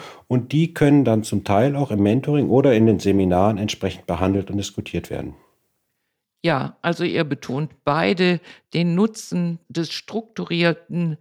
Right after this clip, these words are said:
Speaker 2: Austausches in diesen Mentoring-Gruppen. In manchen europäischen Ländern wird es als Auszeichnung einer Hausarztpraxis betrachtet,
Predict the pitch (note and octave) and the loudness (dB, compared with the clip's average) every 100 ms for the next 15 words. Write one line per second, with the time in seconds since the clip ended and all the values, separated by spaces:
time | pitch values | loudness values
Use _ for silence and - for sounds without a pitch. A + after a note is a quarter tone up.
0 | - - _ - F3 E3+ - D#3 D#3+ - | -14 -20 _ 0 0 -2 -4 -4 -4 -6
1 | D3+ - D3+ D#3 E3+ E3+ F3 E3+ E3+ E3 | -10 -8 -6 -2 0 0 2 4 4 2
2 | B2+ C3+ C3 A#2+ A#2+ G#2+ B2+ _ _ _ | -2 -4 -2 -2 -2 -8 -10 _ _ _
3 | _ - _ _ _ _ _ _ _ _ | _ -20 _ _ _ _ _ _ _ _
4 | _ - G#3 G#3+ - C4 A3+ A3+ A3 G#3+ | _ 0 2 2 0 2 4 4 4 4
5 | G3+ G#3 F#3 F3+ C#3+ G3 G#3 G3 E3+ F3 | 4 2 0 2 4 4 4 2 2 0
6 | F3 - - - D3+ - - F#3+ A#3+ - | 0 -4 -6 -2 -2 -2 -4 -2 -2 -4
7 | - - E3+ E3 E3+ - E3+ E3+ D3+ D3+ | -12 -4 0 2 0 -2 0 2 2 -2
8 | - - - - D#3 D#3 D3+ D3+ D3+ - | -6 -14 -10 -2 0 2 2 2 0 0
9 | D#3 - - D3+ - D3+ - - - - | -4 -4 -6 -6 -4 -8 -8 -10 -8 -8
10 | C3+ - - C3+ - - | -8 -10 -10 -10 -10 -18